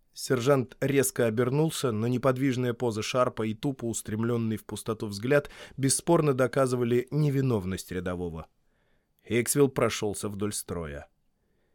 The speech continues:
«Я видел, как умирали люди! Настоящие джентльмены, не чита вам, сброду! Да, я видел, как они умирали,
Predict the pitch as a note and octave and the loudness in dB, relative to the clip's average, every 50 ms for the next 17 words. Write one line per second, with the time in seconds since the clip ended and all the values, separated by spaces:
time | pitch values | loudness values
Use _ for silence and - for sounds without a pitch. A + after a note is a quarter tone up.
0 | _ _ _ _ - D#3+ - E3+ F3+ F#3 G3 G3+ G3+ G3 F3+ G3 F3 D#3+ G#3 F3+ | _ _ _ _ 2 8 10 10 12 12 12 12 12 12 12 12 12 12 10 8
1 | D#3 - E3+ E3+ F3 E3+ E3+ E3+ D#3 C#3+ E3 E3 D#3 D#3 E3 D#3 D3 C#3 C3+ A#2 | 10 10 8 10 10 10 10 10 10 10 10 8 8 8 8 8 8 8 4 2
2 | - - - _ _ _ _ _ _ _ _ _ - - _ _ _ _ _ _ | 0 -2 -8 _ _ _ _ _ _ _ _ _ -20 -20 _ _ _ _ _ _
3 | _ _ _ _ _ - D#3+ F3+ F3+ E3+ - - F#3 E3+ E3+ F3 F#3+ G3+ G3+ - | _ _ _ _ _ 0 2 4 4 6 8 10 10 12 12 12 12 12 12 12
4 | - - G3 G3+ G3+ E3 D3 E3+ F3+ F#3 F#3 E3 - E3 F3 F3 F3 F3+ F#3 F#3 | 8 6 8 8 8 8 10 10 10 10 10 8 6 6 8 10 10 10 10 10
5 | F3 D#3 D#3 E3+ F3 D#3+ - - F3 - - F#3+ G3 G3 F3 D#3 F3+ F3+ F3+ F3 | 10 8 8 6 6 6 6 6 6 8 12 12 12 12 12 12 12 12 12 12
6 | D#3+ D3+ C3+ C#3+ C#3 F3 F3+ F3+ E3+ E3 D#3 C3+ C3 A#2 - - - - _ _ | 10 6 4 4 4 6 8 10 10 10 8 8 4 4 2 -2 -14 -20 _ _
7 | _ _ _ _ _ _ _ _ _ _ _ - C3+ D#3 F#3+ G3+ G#3+ G#3+ G#3+ G#3+ | _ _ _ _ _ _ _ _ _ _ _ 8 12 12 12 12 12 12 12 12
8 | G#3 G3+ G#3 A3 A#3 A#3+ A#3+ G#3 A3 G#3 G#3 G#3+ G3+ G3 G#3+ G#3 G#3 G#3+ G#3+ G#3+ | 12 12 12 12 12 10 10 12 10 10 10 10 8 10 10 10 10 12 12 12
9 | G#3 G#3 G#3 G3+ F#3+ G3+ G#3 G3+ G3 F#3 F3 C#3 A2 | 12 12 12 12 12 12 12 12 12 12 10 8 8